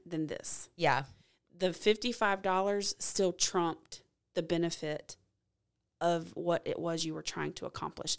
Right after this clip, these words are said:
Speaker 1: Now, no.
Speaker 2: <laughs>
Speaker 1: But then,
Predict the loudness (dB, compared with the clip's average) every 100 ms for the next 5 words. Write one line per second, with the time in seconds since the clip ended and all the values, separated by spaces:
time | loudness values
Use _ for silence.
0 | -2 4 8 10 10 8 6 -2 _ _
1 | _ 6 6 4 -8 _ -6 2 2 2
2 | -4 4 12 12 12 8 6 10 8 8